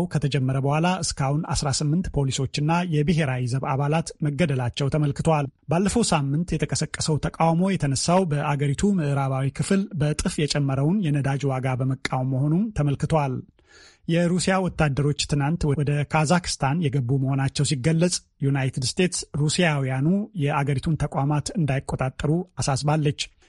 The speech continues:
የዩናይትድ ስቴትስ የውጭ ጉዳይ ሚኒስትር አንቶኒ ብሊንከን ከካዛክስታን የውጭ ጉዳይ ሚኒስትር ጋር ትናንት በስልክ ተገናኝተው መነጋገራቸው ተዘግበዋል። ዩናይትድ ስቴትስ በካዛክስታን ህገ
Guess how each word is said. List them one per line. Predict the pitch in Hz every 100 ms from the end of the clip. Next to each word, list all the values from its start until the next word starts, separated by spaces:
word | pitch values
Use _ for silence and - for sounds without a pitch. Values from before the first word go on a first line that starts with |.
| _
የዩናይትድ | 170 175 175 190 185 180
ስቴትስ | 175 - 214 -
የውጭ | 131 -
ጉዳይ | 131 127 143
ሚኒስትር | 139 131 - 185
አንቶኒ | 160 147 147 139
ብሊንከን | 117 131 139 180 185 208
ከካዛክስታን | - 151 139 185 165 147 123 - 160 180
የውጭ | 139 - 131
ጉዳይ | 135 143 135
ሚኒስትር | 131 - 139
ጋር | 147 170 -
ትናንት | 147 139 135 147
በስልክ | 131 156 131
ተገናኝተው | 135 139 135 139 156 180 190
መነጋገራቸው | 170 151 139 139 131 131 127 131
ተዘግበዋል። | 151 139 139 165 151 127 -
ዩናይትድ | 147 147 147 151 139
ስቴትስ | - 196 - 151
በካዛክስታን | 147 - 170 160 143 - 160 185
ህገ | 165